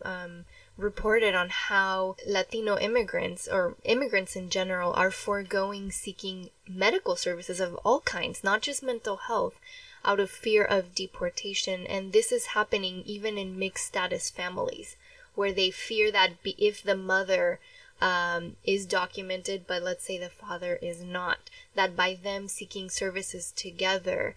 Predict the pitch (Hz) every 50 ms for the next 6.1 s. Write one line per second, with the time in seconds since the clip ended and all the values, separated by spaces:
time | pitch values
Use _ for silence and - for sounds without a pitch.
0 | - - - - _ - 175 190 185 175 - - - 196 196 175 175 175 175 185
1 | 180 180 175 180 180 175 - - 175 175 - - 180 180 180 175 175 175 - -
2 | - - - - - - - - - - - - - - - - - - - -
3 | - - - - - 214 196 190 180 196 202 214 220 214 214 208 - - 202 196
4 | 196 190 190 190 190 - - - 233 233 233 - - - 202 190 180 180 175 175
5 | 185 214 226 - - - - - - - 185 175 180 180 185 190 185 - - -
6 | -